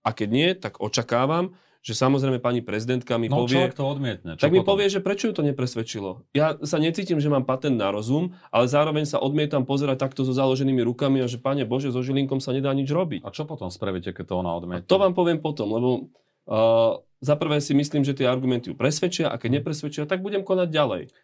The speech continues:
Speaker 2: Čiže nie je to len taký pokus o lacné P R, keď to mám
Speaker 1: Nie,
Speaker 2: trošku
Speaker 1: nie,
Speaker 2: zjednodušiť.
Speaker 1: to
Speaker 2: Narážam aj na to, že v parlamente ste predkladali aj ústavnú ochranu Úradu špeciálnej prokuratúry a špeciálneho súdu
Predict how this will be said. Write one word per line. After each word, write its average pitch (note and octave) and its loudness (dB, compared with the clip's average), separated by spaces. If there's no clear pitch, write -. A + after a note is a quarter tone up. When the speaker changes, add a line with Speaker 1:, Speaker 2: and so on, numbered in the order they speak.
Speaker 2:
Čiže G#2+ -6
nie A#2 -2
je B2 -4
to C3+ -6
len B2 -6
taký B2 -10
pokus A2+ -4
o G#2+ 0
lacné G#2+ -2
P G2+ -6
R, G#2+ 0
keď - -8
to G#2+ -6
mám E3+ 0
Speaker 1:
Nie, D#4 0
Speaker 2:
trošku D4 6
Speaker 1:
nie, C#3+ 6
Speaker 2:
zjednodušiť. A#2+ 0
Speaker 1:
to C3 2
Speaker 2:
Narážam C#3+ 4
aj A2+ 0
na A2+ 0
to, C3 -2
že A2 -2
v - -20
parlamente A2 -2
ste - -6
predkladali G#2 0
aj F#2 -4
ústavnú G2+ 0
ochranu G2+ -4
Úradu F#2+ -4
špeciálnej G2 -4
prokuratúry G2 -4
a E2+ -2
špeciálneho G2+ -4
súdu G2+ -4